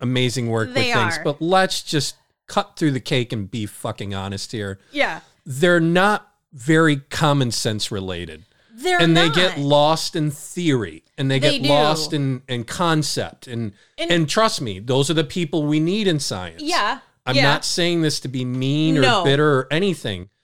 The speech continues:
Speaker 1: We need someone that can be lost in that concept and lost in that theory and
Speaker 2: Right.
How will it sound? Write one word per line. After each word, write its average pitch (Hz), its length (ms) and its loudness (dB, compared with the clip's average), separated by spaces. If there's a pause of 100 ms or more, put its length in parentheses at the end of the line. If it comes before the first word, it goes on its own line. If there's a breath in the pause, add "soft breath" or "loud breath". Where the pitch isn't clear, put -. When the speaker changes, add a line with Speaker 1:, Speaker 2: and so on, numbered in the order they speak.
(320)
Speaker 1:
We 151 220 2
need 180 320 2
someone 151 320 0
that 120 160 0
can 123 140 -6
be 117 140 -6
lost 113 460 -2
in 127 120 -6
that 113 200 -8
concept 117 640 -8
and 98 120 -12
lost 131 440 0
in 123 120 -6
that 107 240 -8
theory 113 440 -6
and 90 160 -12
Speaker 2:
Right. 190 400 -6